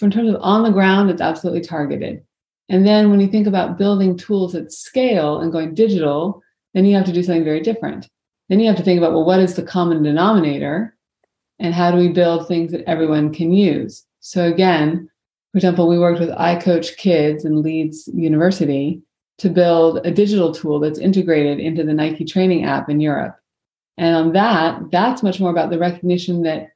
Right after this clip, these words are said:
across Europe and the United States, very few coaches are trained. It's a high, it's a large volunteer workforce of people well-intentioned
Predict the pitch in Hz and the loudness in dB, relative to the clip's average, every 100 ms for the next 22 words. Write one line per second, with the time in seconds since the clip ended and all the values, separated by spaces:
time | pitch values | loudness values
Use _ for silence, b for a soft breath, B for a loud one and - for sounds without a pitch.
0 | _ _ - 180 - - 220 220 220 214 | _ _ -12 -12 -8 0 2 2 2 2
1 | 190 180 - 180 185 175 156 156 165 151 | 2 0 0 2 2 0 -2 -6 -4 -4
2 | 147 160 160 208 196 196 175 170 160 156 | -6 -4 0 2 2 0 -4 -4 -6 -6
3 | 151 147 - 156 147 143 147 147 151 156 | -6 -6 -4 -2 -2 -2 -4 -4 -4 -6
4 | - 180 180 185 180 - 160 151 160 175 | -6 -2 2 2 0 -2 -2 0 2 2
5 | 196 175 175 175 175 160 156 156 - 147 | 2 2 0 0 0 -2 -4 -10 -6 -4
6 | 147 - - 165 151 156 170 196 190 185 | -4 -6 -6 -4 0 2 4 2 2 -2
7 | 175 170 143 147 | -2 -4 -4 -6